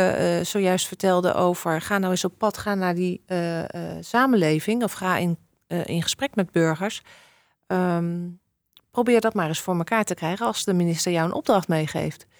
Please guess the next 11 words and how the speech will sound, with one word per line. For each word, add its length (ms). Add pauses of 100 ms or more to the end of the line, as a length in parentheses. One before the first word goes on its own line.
(440)
En 260
hoe 220
ga 140
je 120
dan 200
ook 180
in 160
gesprek 340
met 140
die 100
minister? 520